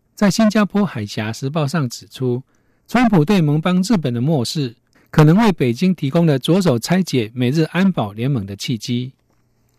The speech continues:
当然，区域问题的不确定性也促成中日拉近关系。美国天普大学东京分校亚太问题专家亚特兰德对《南华早报》表示，东亚地区的诸多问题，包括美中贸易战、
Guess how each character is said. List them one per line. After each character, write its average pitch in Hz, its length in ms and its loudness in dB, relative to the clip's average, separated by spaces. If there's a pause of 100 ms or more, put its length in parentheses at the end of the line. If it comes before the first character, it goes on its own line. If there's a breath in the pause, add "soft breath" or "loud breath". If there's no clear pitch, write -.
(240)
当 220 200 4
然， 143 260 2 (140)
区 - 160 0
域 220 80 6
问 214 220 4
题 143 100 0
的 127 80 0
不 127 140 -2
确 170 200 2
定 151 180 0
性 147 280 0
也 127 140 0
促 208 180 2
成 123 180 0
中 170 220 0
日 165 140 2
拉 143 180 0
近 131 180 -4
关 127 220 -4
系。 135 320 -4 (440)
美 170 140 6
国 190 140 4
天 226 220 2
普 160 100 4
大 165 220 2
学 127 220 0
东 185 200 0
京 190 160 2
分 185 220 2
校 175 200 2
亚 120 180 -6
太 147 200 -2
问 165 160 0
题 107 140 -6
专 139 200 -4
家 139 320 -2
亚 117 160 -2
特 156 160 0
兰 127 220 -2
德 113 320 -6 (340)
对 214 180 4
《南 175 180 2
华 160 140 2
早 110 220 -4
报》 135 220 0
表 - 240 -10
示， 123 320 -8 (480)
东 220 120 4
亚 240 180 4
地 202 180 2
区 185 200 2
的 151 120 2
诸 160 180 0
多 151 140 2
问 156 160 0
题， 113 360 -10 (500)
包 226 160 4
括 226 180 2
美 131 200 2
中 156 180 0
贸 151 200 2
易 131 80 2
战、 123 300 -2